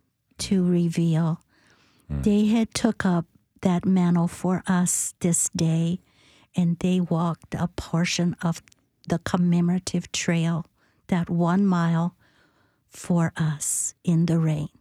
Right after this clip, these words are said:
Speaker 1: Now, last year we had the commemorative Trail of Tears walk on the Northern Trail in
Speaker 2: Mm-hmm.
Speaker 1: Cannon County through the town of Woodbury, where I now live. And I, we, we, we had our own education, you know. We were just walking, commemorating, but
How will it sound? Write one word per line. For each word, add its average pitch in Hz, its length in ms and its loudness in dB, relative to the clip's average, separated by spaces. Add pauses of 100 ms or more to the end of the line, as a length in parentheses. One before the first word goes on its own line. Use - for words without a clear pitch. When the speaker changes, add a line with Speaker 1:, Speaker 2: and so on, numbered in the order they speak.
(800)
Speaker 1:
Now, 220 180 4
last 262 400 2
year 226 160 4
we 220 140 4
had 202 280 2
the 170 320 0
commemorative 202 600 2
Trail 185 340 2
of 185 140 -4
Tears 185 320 0
walk 180 320 0
on 214 200 4
the 269 80 4
Northern 262 440 2
Trail 196 500 0 (220)
in 85 80 -2
Speaker 2:
Mm-hmm. 185 220 2
Speaker 1:
Cannon 208 460 2
County 196 420 2
through 226 240 0
the 202 120 0
town 202 360 2
of 226 100 2
Woodbury, 190 800 2 (480)
where 190 220 4
I 180 160 4
now 190 280 4
live. 185 560 2 (460)
And 175 240 2
I, 170 200 0 (180)
we, 240 220 2 (200)
we, 220 400 0
we 240 280 4 (120)
had 202 300 2
our 180 180 2
own 202 220 4
education, 175 800 2
you 156 120 0
know. 143 260 -2
We 196 160 2
were 180 160 0
just 180 280 0
walking, 190 400 2
commemorating, 185 720 0
but 165 260 -4